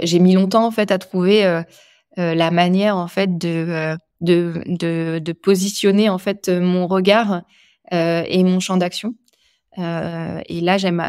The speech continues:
j'aime assez, en fait, l'endroit où je suis. Euh, et concernant ta deuxième question, donc, qui est sur les projets futurs,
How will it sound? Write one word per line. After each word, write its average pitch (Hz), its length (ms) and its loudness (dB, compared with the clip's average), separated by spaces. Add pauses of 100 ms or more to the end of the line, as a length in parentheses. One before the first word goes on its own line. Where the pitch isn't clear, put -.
(120)
j'aime 170 200 0
assez, 190 300 0
en 196 80 -4
fait, 190 180 -6
l'endroit 175 300 -2
où 180 40 -4
je - 80 -6
suis. - 240 -6 (1160)
Euh, 165 420 -2
et 175 120 -4
concernant 196 420 0
ta 175 320 2
deuxième 196 640 0
question, 196 400 -4
donc, 185 140 -2
qui - 40 -2
est 180 40 -4
sur 175 140 -6
les 170 100 -4
projets 190 400 -4
futurs, 220 480 -2